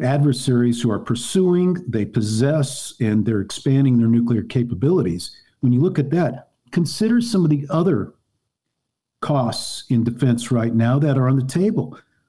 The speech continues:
like investing in single-use long-range conventional missiles. They've got a small boom in the warhead. Conventional,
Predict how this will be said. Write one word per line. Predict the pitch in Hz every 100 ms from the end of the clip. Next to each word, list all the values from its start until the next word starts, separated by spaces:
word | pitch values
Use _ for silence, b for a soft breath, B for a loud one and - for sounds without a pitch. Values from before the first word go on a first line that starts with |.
| -
like | - 151 147 - _ _ _ _ _ _ _ -
investing | 147 143 190 - 156
in | 127
single-use | 120 170 170 147 135 143 143
long-range | 135 135 131 123
conventional | 127 120 123 120 120
missiles. | 107 123 - 113 - - _ _ _ _ - -
They've | 127 120
got | 160 143
a |
small | 127 - 147 139 151 143
boom | 107 135 156 104 80 80 -
in | 139 110
the |
warhead. | 107 107 92 101 80 - _ _ _ _ -
Conventional, | 151 135 160 196 - - - -